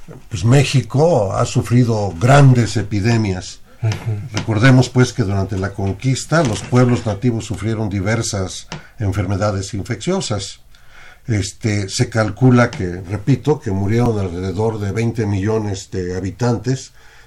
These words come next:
Speaker 1: debido a, a dos, dos, este, enfermedades, el cocolisle y la viruela, principalmente la viruela.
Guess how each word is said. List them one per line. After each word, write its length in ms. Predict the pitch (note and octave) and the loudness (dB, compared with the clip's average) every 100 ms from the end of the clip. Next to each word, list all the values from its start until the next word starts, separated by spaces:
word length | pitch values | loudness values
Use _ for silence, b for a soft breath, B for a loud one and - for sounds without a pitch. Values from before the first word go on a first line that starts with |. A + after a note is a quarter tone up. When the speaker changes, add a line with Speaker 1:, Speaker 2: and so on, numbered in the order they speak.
| b | b
Speaker 1:
debido 480 | G2 G#2 A#2+ A2+ G#2+ | -4 2 4 4 2
a, 140 | - A2+ | -2 -4
a 80 | F#2 | 0
dos, 540 | B2 D3 - - - - - - - | 2 2 -2 -14 -20 -20 -20 -20 -14
dos, 360 | A2+ A#2 - G#2 | -8 -6 -6 -8
este, 280 | F#2+ - | -8 -8
enfermedades, 800 | F#2+ F#2 G#2+ G#2 G2+ F#2+ F2+ - - b b b | -8 -6 -6 -4 -4 -6 -8 -14 -20 b b b
el 100 | G2 | -8
cocolisle 800 | G2+ G#2 G2+ G#2 B2+ - C3+ D#3+ | -6 -6 -4 -2 -2 -2 -4 -4
y 80 | B2+ | -2
la 120 | G2+ | -2
viruela, 400 | F#2+ G2+ G2 E2+ D#2 | -2 -2 -2 -4 -8
principalmente 880 | G#2+ G#2 G#2 - G2+ G2 G#2 G2+ B2+ | -6 -6 -6 -6 -6 -4 -6 -6 -4
la 100 | A2+ | -4
viruela. 360 | F#2 G2 E2+ | -4 -6 -6